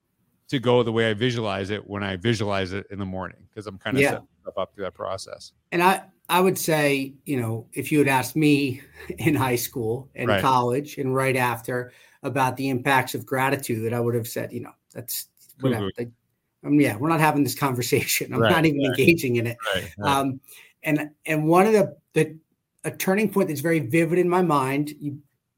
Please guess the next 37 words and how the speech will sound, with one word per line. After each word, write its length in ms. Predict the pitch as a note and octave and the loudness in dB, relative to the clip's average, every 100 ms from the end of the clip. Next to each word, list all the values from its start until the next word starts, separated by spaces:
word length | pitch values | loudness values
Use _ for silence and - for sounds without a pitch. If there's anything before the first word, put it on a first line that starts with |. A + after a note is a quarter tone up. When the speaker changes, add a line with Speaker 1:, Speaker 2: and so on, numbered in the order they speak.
| _ - | _ -4
Speaker 2:
brought 160 | C#3 | -2
up 140 | C3+ C3 | -2 -4
the 80 | D3 | -2
Yankees 480 | C#3 B2 B2+ C#3+ C#3+ | -2 -2 -4 -4 -4
and 80 | |
their 120 | C3+ B2+ | -4 -6
struggles. 640 | - C3+ B2+ C3+ C#3+ - | -6 -4 -4 -6 -8 -10
Um, 480 | C#3+ C3 B2+ B2+ B2+ - - - | -2 0 2 0 -4 -10 -14 -4
I'll 100 | C#3 | 0
bring 180 | E3 E3 | 4 2
up 100 | E3 | 6
the 100 | F#3 | 8
other 160 | G3 | 8
team 240 | F#3 F#3+ D#3+ | 6 4 6
I 60 | |
mentioned, 320 | D3+ D3+ D#3 | 4 2 0
the 40 | D3 | 2
Buffalo 360 | D3 D3 D3 | 2 2 0
Bills, 440 | D3 E3 D#3 F#3 - | 2 4 4 4 4
who 100 | F3+ | 2
are 60 | D#3 | 4
in 60 | |
a 40 | D3 | 2
good 200 | D#3 D#3+ | 0 0
place 280 | D3+ C#3+ C#3+ | 0 0 0
right 160 | C3+ | -4
now. 340 | B2+ A#2+ B2+ B2+ _ _ | -2 -4 -4 -8 _ _
Um, 220 | D3 D3+ D3+ | 0 2 4
but 80 | |
it 40 | E3 | 2
was, 220 | D3 - | 2 -2
it 120 | - D#3 | -4 -2
was 120 | D#3+ | 0
Sean 300 | - F#3 F#3 | 2 4 4
McDermott's 460 | F3+ F#3 E3+ E3 | 2 0 0 -2
first 320 | - E3+ D#3+ - | -4 -4 -4 -2
year. 300 | E3 D3+ | 0 -2